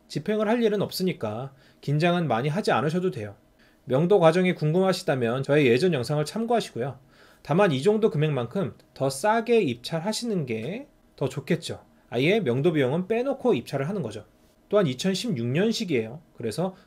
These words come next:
큰 인테리어는 필요치 않을 것이고 두 배 정도 금액만 들어가겠다, 이렇게 예상하면 되겠습니다. 또한 전세를 바로 맞추면서 매입을 할 때는 대출을 받지 않아도 되는데요.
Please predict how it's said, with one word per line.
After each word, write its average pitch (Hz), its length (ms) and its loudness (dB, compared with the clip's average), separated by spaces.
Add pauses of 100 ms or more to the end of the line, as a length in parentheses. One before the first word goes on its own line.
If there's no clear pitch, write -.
큰 269 200 -6
인테리어는 180 720 0
필요치 - 340 -4
않을 139 200 2
것이고 170 520 -4 (480)
두 - 140 0
배 220 140 8
정도 220 380 2
금액만 165 520 0
들어가겠다, 143 840 0
이렇게 131 340 -2
예상하면 175 400 0
되겠습니다. 127 540 -8 (560)
또한 214 340 4
전세를 214 500 4
바로 208 240 2
맞추면서 185 600 2
매입을 151 320 2
할 170 140 -2
때는 170 340 -2 (320)
대출을 202 460 2
받지 135 300 -2
않아도 160 320 2
되는데요. 139 640 0